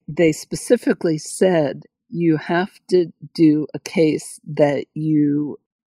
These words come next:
had a problem and you had to solve it. And they said, I was, Ted Kapchuk is a good friend of mine, was one of the co-editors of it. And he said they had the hardest time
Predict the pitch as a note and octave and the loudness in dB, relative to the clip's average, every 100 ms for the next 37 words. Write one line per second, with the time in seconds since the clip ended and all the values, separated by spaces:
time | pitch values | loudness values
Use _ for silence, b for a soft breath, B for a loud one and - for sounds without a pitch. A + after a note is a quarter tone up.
0 | _ _ - F3+ E3+ - G3+ G#3+ D#3 D3+ | _ _ 2 2 2 -2 0 2 2 0
1 | D3 _ _ _ b b b b - E3 | -8 _ _ _ b b b b -2 0
2 | D#3 D#3 D#3+ - F3 G3+ G3+ - _ _ | 2 0 -4 0 2 2 -2 -8 _ _
3 | _ _ _ _ _ E3 D#3 D#3+ D#3 D#3+ | _ _ _ _ _ 0 2 2 2 0
4 | D#3+ - D#3+ F3 E3 D#3+ D#3+ - - G3 | -4 -4 2 2 4 0 -2 -2 0 2
5 | E3+ - D3 D3 D#3 D3+ - - - G#3 | 0 -2 0 0 -2 -8 -14 -16 2 4
6 | F3+ F3+ _ _ - E3+ - D3+ - D3 | 4 -2 _ _ -4 -4 -2 -4 -4 -8
7 | D3 - - - - _ - D3+ C#3+ - | -8 -12 -12 -14 -20 _ -14 -2 -2 0
8 | F3 F3 D#3 D3 C#3 - _ E3+ D#3 D3+ | 0 2 2 0 -4 -10 _ -8 2 4
9 | C#3+ - - - - - D#3 D3+ D3 B2+ | 4 -6 -18 -20 -20 -8 0 2 2 0
10 | C#3+ C3 - D#3 C#3+ D3 D3+ D3 C3+ C#3 | 0 -2 0 0 2 0 0 0 0 0
11 | C#3 D3 D3+ - F3 F3 F#3 - G3+ F3 | -2 -2 -6 -6 -2 0 0 2 0 0
12 | F3 - E3 E3 C#3+ - G3+ A3+ A#3 - | 0 2 0 -2 -8 -4 -4 -4 -12 -18
13 | - F#3+ F3 | -16 -12 -12